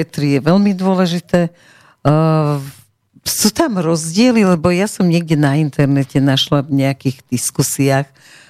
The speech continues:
že ľudia hovoria o tom, že to je zlé D tri, to je dobré tri,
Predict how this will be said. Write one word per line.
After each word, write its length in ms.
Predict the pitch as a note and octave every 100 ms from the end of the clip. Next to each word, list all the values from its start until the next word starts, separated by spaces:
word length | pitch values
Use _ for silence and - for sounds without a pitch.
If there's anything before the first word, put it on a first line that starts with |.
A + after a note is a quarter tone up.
| _ -
že 240 | C#3+ D#3
ľudia 320 | D3 D#3+ D#3+ D#3
hovoria 400 | D3 C#3+ C#3+ D3+
o 80 | D3+
tom, 240 | - C#3+
že 80 | C#3
to 240 | C3+ - A2
je 80 |
zlé 480 | C#3 - - D3 D#3+
D 240 | E3 D#3+ D#3
tri, 320 | _ C#3 C3+
to 160 | -
je 80 | F2
dobré 560 | - - F3 D#3+ D#3+ D3+
tri, 320 | - C#3 C3